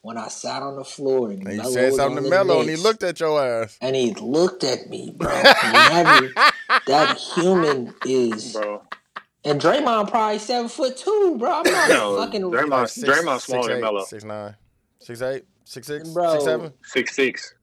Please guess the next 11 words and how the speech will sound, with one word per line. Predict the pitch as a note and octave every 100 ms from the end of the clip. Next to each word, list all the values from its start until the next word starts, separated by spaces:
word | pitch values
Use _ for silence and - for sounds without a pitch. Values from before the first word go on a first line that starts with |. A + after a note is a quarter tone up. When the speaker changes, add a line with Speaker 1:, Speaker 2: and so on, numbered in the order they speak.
| _ _
Speaker 1:
Bro. | - C#3+ C#3 C3+ B2+ -
Speaker 3:
Six | B2+ -
six, | B2+
six | - B2
seven? | C#3+ C#3 C#3
Speaker 1:
And | E3+ D#3
my, | D3 F#3 G#3 G3+ - _ - - D3
there's | E3+ F#3+ -
six-foot | B3 - G#3 E3+ D3+
niggas | D#3 C#3
that's, | B2 - -